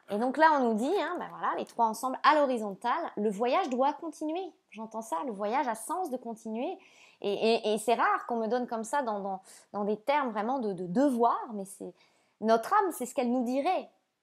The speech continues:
Mon voyage doit continuer. Hein, ma vie n'est pas finie. Mon incarnation doit continuer. Ça doit prendre tournure maintenant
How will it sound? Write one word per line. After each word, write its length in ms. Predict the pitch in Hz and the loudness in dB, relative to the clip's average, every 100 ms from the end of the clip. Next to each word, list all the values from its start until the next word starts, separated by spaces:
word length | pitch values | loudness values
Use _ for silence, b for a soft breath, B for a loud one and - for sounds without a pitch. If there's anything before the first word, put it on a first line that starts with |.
| _ _ _ _ 214 | _ _ _ _ 2
Mon 300 | 254 392 339 | 6 6 6
voyage 480 | 254 226 302 349 | 6 6 2 0
doit 200 | 220 214 | -2 -4
continuer. 560 | 214 196 180 190 170 175 _ _ _ _ _ _ _ _ _ _ _ _ | -4 -10 -12 -14 -16 -20 _ _ _ _ _ _ _ _ _ _ _ _
Hein, 100 | 190 - | -20 -8
ma 140 | 202 | -6
vie 160 | 185 285 | 0 0
n'est 120 | 247 | 0
pas 120 | 226 | 0
finie. 400 | 247 220 208 285 - - | -4 -4 -6 -6 -8 -4
Mon 140 | 208 | -2
incarnation 680 | 214 214 220 208 196 320 339 | -2 -2 -4 -4 -6 -6 -6
doit 300 | 220 226 269 | -2 -2 -4
continuer. 480 | 233 208 214 214 330 | -8 -12 -8 -4 -4
Ça 140 | 320 185 | -4 -6
doit 140 | 202 | -8
prendre 240 | 202 220 | -6 -8
tournure 400 | 214 226 233 339 | -6 -6 -4 -4
maintenant 580 | 247 190 - 185 220 339 | -6 -8 -10 -6 -6 -6